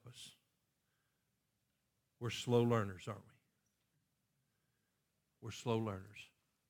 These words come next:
But Jesus wants to bring us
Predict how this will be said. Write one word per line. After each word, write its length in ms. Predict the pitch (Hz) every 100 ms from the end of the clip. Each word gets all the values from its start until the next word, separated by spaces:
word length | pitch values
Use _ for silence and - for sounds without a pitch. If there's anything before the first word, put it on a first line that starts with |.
| _ _ _ _ _
But 100 | 117
Jesus 500 | 113 127 127 120 110
wants 220 | 120 113 -
to 80 | 95
bring 320 | 107 120 117
us 320 | 104 - -